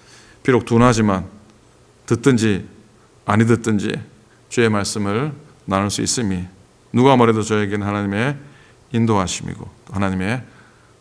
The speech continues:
은혜라고 믿습니다. 여러분도 제 고백과 별반 다르지 않을 줄로 믿습니다. 그런 인도하심이 오늘 우리 입술에, 어, 고백이 되기 바라고 우리의 입술에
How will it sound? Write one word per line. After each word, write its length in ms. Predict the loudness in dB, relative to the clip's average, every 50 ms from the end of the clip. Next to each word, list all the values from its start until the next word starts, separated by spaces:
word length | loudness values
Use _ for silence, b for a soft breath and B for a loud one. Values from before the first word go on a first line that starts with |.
| _ -4
은혜라고 360 | -2 0 0 0 -2 -2 -4
믿습니다. 600 | -6 -6 -6 -6 -6 -8 -10 -12 -14 -16 -20 -20 -10 -2
여러분도 680 | 0 2 4 6 4 4 4 4 2 2 0 -4 B B B B B B B B B
제 140 | 0 0 2
고백과 360 | 4 4 2 2 2 0 -2
별반 360 | -2 0 0 2 0 0 -2
다르지 340 | -2 -2 -2 -2 -2 -2 -2
않을 220 | -2 0 -2 -2 -2
줄로 200 | 0 -2 -2 -2
믿습니다. 500 | -2 -4 -6 -10 -10 -14 -16 -16 -18 -20 -20 b b b b b b
그런 200 | -4 0 2 2
인도하심이 720 | 4 4 4 4 4 4 4 2 -2 -2 -2 -2 -2 -2 -4 -6 -10 -6
오늘 180 | -2 0 0 2
우리 200 | 2 2 2 0
입술에, 500 | 0 0 0 0 0 2 2 0 -2 -4 -6 B B B B B B B _
어, 260 | -10 -10 -8 -10 -10 -6
고백이 360 | 0 4 4 4 6 4 2
되기 180 | 0 0 -2 -2
바라고 320 | -4 -4 -6 -8 -8 -6
우리의 420 | -4 -2 -2 0 0 -2 -4 -6 -10
입술에 360 | -12 -12 -8 -6 -4 -4 -6